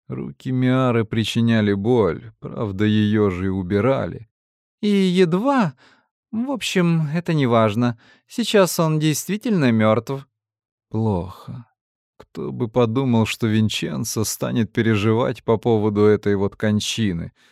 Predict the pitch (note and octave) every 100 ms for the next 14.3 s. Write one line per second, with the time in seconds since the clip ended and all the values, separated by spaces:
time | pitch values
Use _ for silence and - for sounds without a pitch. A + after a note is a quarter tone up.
0 | _ _ G2+ G#2 G2+ F#2+ F2 D#2 _ _
1 | - G#2+ C3+ C3 - A#2+ A2+ - B2+ B2
2 | A#2 G2 F#2 - - A2 B2 A#2 A#2+ A2+
3 | - A#2 G#2 A2+ G#2+ - A2+ B2 B2 A2+
4 | B2 A#2 - _ _ _ - A#2 A2+ A2+
5 | G#2 F#2+ _ _ - B2 A#2+ A2 G#2 A2+
6 | A2 A2 C3+ D#3 G2+ E2+ E2 D#2+ - _
7 | _ _ _ G#2+ F#2 A2 G#2+ C3+ D#3+ A2+
8 | F2+ D2+ D2 _ _ _ _ _ A2 F#2+
9 | F#2 F2 E2+ E2 D#2 - - _ _ _
10 | _ _ _ _ D#3 D#3+ G#3 D4+ C#4 C3+
11 | B2 C3 - D#3 D3 A#3 C4+ D#3+ - B2+
12 | B2 B2+ C3+ - D3 C#3 _ _ _ _
13 | D3 B2+ A2+ G2 F#2 F2+ - G#2 G2 F2+
14 | D#2+ F2+ -